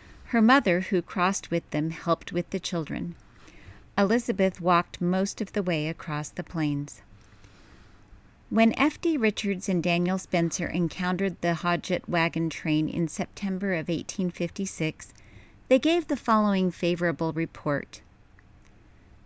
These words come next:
"They were at this time about ten miles behind Captain Martin's company. Brother Hodgett's company, though generally pretty heavily laden, were in good traveling condition, making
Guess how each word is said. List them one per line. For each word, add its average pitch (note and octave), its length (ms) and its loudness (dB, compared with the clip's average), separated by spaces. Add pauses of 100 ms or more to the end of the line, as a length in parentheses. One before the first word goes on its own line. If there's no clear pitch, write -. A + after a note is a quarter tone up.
(100)
"They D4 180 6
were F4+ 140 0
at F4+ 240 4
this D4+ 240 0
time F#3+ 400 2
about F3 320 2
ten B3 260 4
miles E3 380 4
behind F3 460 -2
Captain F3 420 -2
Martin's E3+ 380 0
company. D#3 540 -4 (540)
Brother G#3 280 4
Hodgett's D4 480 0
company, F3 580 -2 (200)
though F#3 300 4
generally B3 560 4
pretty A#3+ 340 0
heavily G3 580 0
laden, E3+ 520 0 (520)
were G3 160 2
in F#3 240 2
good B3+ 260 4
traveling F#3 500 2
condition, D#3 760 -2 (100)
making E3 400 0